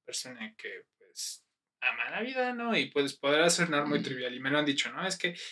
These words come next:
Speaker 1: esa idea de que ames a la vida es muy trivial, ¿no? Pero a mí me gusta ver esta onda como Borders, ¿no? <laughs> Que es así como que, ok, sí sufro, sí hay cosas feas en la vida, pero son esas cosas feas en la vida lo que le da sentido a todo lo hermoso, porque si todo
Speaker 2: Sí.
Speaker 1: fuera hermoso,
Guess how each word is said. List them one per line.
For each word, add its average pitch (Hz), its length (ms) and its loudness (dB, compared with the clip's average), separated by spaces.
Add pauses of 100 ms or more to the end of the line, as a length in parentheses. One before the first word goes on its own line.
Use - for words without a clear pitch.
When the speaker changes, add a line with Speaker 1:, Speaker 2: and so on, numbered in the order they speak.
(100)
Speaker 1:
esa 214 160 6
idea 196 160 8
de 185 140 6
que 180 80 4
ames 170 200 2
a 156 80 2
la 135 120 2
vida 165 240 8
es 156 140 6
muy 151 200 -2
trivial, 139 340 4
¿no? 143 140 -6 (440)
Pero 151 140 4
a 165 100 6
mí 208 80 6
me 233 120 6
gusta 233 260 4
ver 220 220 8
esta 185 420 4
onda 170 240 4
como 120 500 -8 (200)
Borders, 143 560 -2
¿no? 165 220 -10
<laughs> - 380 2
Que 143 180 4
es 139 80 4
así 147 200 2
como 147 240 -2
que, 156 140 6
ok, 202 160 4 (520)
sí - 160 2
sufro, 190 460 6
sí 180 100 6
hay 175 160 6 (280)
cosas 151 440 2
feas 139 400 0
en 147 60 -10
la 139 80 -6
vida, 127 260 -10 (320)
pero 156 140 6
son 190 180 6
esas 220 240 8
cosas 196 360 4
feas 185 300 6
en 165 100 2
la 156 100 0
vida 151 180 2
lo 151 160 4
que 139 120 -4
le 131 80 0
da 143 180 4
sentido 143 460 2
a - 100 0
todo 127 160 0
lo 127 100 2
hermoso, 175 300 0
porque - 220 -8
si - 100 -6
todo 240 220 8
Speaker 2:
Sí. 220 80 2
Speaker 1:
fuera 202 160 10
hermoso, 175 560 2